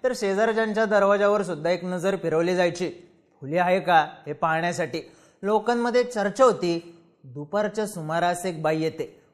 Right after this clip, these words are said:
कोणाच्याही नकळत दरवाजापाशी जाते आणि त्यावर पांढऱ्या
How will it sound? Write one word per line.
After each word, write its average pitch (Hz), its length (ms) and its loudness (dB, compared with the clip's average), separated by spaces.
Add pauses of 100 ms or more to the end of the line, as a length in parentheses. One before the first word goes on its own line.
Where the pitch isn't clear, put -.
(100)
कोणाच्याही 233 480 0
नकळत 196 460 0
दरवाजापाशी 185 760 0
जाते 175 520 -2 (140)
आणि 226 160 0
त्यावर 226 400 2
पांढऱ्या 220 440 0